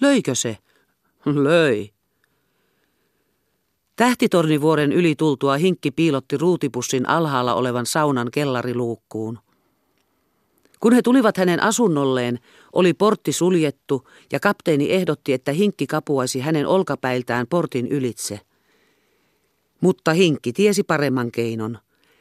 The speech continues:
Hän nosti toisesta päästä portin alla olevaa lautaa ja pudotti sen lappeelleen, jonka jälkeen laskeutui maahan pitkäkseen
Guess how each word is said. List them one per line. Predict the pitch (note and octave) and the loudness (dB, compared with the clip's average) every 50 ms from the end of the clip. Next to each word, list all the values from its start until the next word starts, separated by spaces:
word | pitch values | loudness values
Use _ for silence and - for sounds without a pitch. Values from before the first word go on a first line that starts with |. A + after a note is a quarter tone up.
| _ _ _ _ _ _ _ | _ _ _ _ _ _ _
Hän | - - F#3 G3 | -2 0 2 4
nosti | G3+ A3+ A3+ - A3 - | 4 2 2 0 0 0
toisesta | - G3+ A#3 A#3 G#3 F#3+ - D#3+ D3 | 2 4 2 2 2 0 -2 -4 -2
päästä | - D#3 D3 C3+ - C#3+ | -2 -2 -2 -2 -4 -4
portin | - - G3+ G#3 G3+ - E3 C#3+ - | 0 0 0 0 0 0 -2 0 0
alla | G#2 C3+ C3 B2+ | 0 -2 -2 -2
olevaa | - C3 C#3+ C#3 C3 C3+ C3 C3 C3+ | -2 -2 -2 -2 0 0 0 0 0
lautaa | D#3+ F3 F3 E3 D3 - - B2+ B2 B2 A#2+ - _ _ _ - - | 2 2 2 0 -2 -2 -2 -2 -2 -2 -4 -8 _ _ _ -8 -6
ja | C#3 | -4
pudotti | - F3 F#3 F3+ E3 - - C#3+ | 0 2 2 2 0 -2 -4 -4
sen | - C#3+ C3 C#3 | -2 -2 0 0
lappeelleen, | D#3+ E3+ E3+ _ _ - C#3+ C3 B2 B2 B2 A#2 A#2 A2+ A#2 A2+ - _ _ _ _ _ _ - - | 0 -2 -2 _ _ -4 -2 -2 -2 -2 -4 -4 -4 -6 -6 -8 -12 _ _ _ _ _ _ -4 -2
jonka | E3+ F3+ D#3+ D3+ | 0 0 0 0
jälkeen | D3 D#3 D#3 D#3+ C#3 - C3+ C3 B2+ | 0 0 0 0 0 0 0 0 0
laskeutui | C#3+ D#3 D#3+ - - C3+ B2+ B2 - C3 C3 B2+ | 0 -2 -2 -4 -4 -4 -4 -2 0 0 0 2
maahan | C#3+ D#3 E3 D#3 C#3+ C#3 A#2+ B2 | 2 2 2 0 0 -2 -4 -4
pitkäkseen | - D3 E3 - - - C#3 - - - - C3 B2+ B2+ B2+ | -2 -4 -4 -4 -4 -8 -8 -6 -6 -4 -2 -2 0 -2 -2